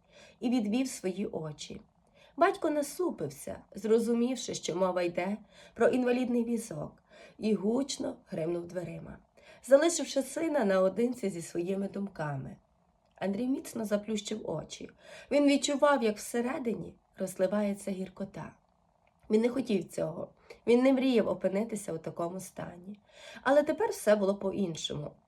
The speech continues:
Здавалося, від нього нічого не залежало. Але в глибині душі він чув той неприємний голос. Знав, знав, що так буде. Лікарі попереджали, не можна стільки пити. А ти що?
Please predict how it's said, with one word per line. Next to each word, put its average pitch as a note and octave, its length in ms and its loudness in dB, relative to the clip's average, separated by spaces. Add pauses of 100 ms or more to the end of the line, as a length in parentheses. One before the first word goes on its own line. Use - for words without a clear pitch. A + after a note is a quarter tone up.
(380)
Здавалося, F#3+ 720 2 (580)
від C#4 100 4
нього D#4+ 180 6
нічого C4 420 4
не A3+ 120 2
залежало. G3+ 680 -4 (500)
Але F#3+ 200 4
в F#3+ 40 4
глибині G3+ 440 2
душі G3+ 500 -6 (200)
він E3+ 240 -8
чув B3 300 -6 (120)
той F3 240 0
неприємний E3 680 -8
голос. D#3 600 -12 (440)
Знав, F#3 540 -6 (460)
знав, A#3+ 420 2
що B3 180 -4
так G#3+ 240 4
буде. F3+ 460 0 (220)
Лікарі C#4+ 320 2
попереджали, G3+ 880 0 (240)
не G3+ 120 -2
можна G#3+ 400 -4
стільки D3+ 420 -8
пити. D3 520 -8 (340)
А C4 140 2
ти A#3+ 280 4
що? F#3+ 420 0